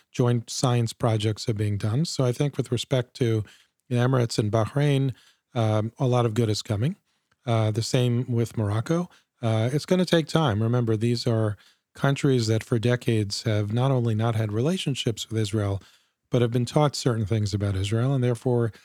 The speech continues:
they need to unlearn those things and work,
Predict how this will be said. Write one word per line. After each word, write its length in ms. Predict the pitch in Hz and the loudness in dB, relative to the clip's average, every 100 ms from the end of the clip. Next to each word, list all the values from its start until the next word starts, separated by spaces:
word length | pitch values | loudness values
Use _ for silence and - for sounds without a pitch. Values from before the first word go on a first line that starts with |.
| _ _ | _ _
they 140 | - 123 | -2 0
need 180 | 131 123 | 0 0
to 300 | 135 120 123 | 0 2 2
unlearn 480 | 143 151 139 120 117 | 2 2 2 2 2
those 280 | 107 107 - | 2 0 0
things 440 | 110 101 104 101 | -2 0 -2 -4
and 360 | 131 110 107 101 - _ _ _ - | -2 -2 -2 -4 -10 _ _ _ -8
work, 560 | 120 120 120 - - | 0 2 0 -2 -20